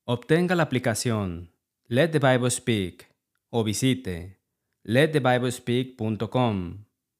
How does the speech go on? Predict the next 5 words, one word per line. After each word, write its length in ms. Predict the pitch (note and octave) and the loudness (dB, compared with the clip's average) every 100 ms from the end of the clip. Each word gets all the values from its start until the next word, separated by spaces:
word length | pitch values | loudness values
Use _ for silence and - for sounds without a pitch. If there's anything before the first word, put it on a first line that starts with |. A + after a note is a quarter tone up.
| _ _ | _ _
para 240 | A2 G#2 | -2 -2
ver 180 | G2+ A2+ | 0 -2
videos, 840 | G2+ G2 A2+ A2+ A2 A#2 - - _ _ _ _ _ | -2 -2 0 0 0 -4 -10 -20 _ _ _ _ _
escuchar 640 | A2+ G#2 - G#2+ B2 A2+ - | -10 -8 -10 -6 -2 -2 0
audios 800 | A#2 A2 G#2 G#2 G#2 A2+ - - | -2 0 -2 -4 -6 -8 -14 -20